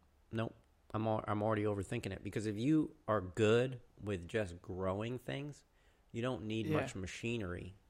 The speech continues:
Speaker 1: to
Speaker 2: No.
Speaker 1: have a culture or, or a permaculture or some kind of, like, uh, garden, your own Garden of Eden, 'cause Earth was and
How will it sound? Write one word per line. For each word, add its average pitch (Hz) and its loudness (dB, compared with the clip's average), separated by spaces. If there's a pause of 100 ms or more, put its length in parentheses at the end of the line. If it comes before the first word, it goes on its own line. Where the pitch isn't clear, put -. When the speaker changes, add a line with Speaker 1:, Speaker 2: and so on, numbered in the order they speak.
(100)
Speaker 1:
to 156 -2
Speaker 2:
No. 170 6
Speaker 1:
have 101 2
a 101 -6
culture 98 -4
or, 95 -4
or 92 -4
a 98 -8
permaculture 95 -6
or 92 -4
some 101 -4
kind 98 -2
of, 90 -8
like, 90 -4 (1040)
uh, - -8 (160)
garden, 98 0
your 95 0
own 107 2
Garden 98 0
of 90 -8
Eden, 104 -4
'cause 95 -8
Earth 127 4
was 110 2
and 92 -6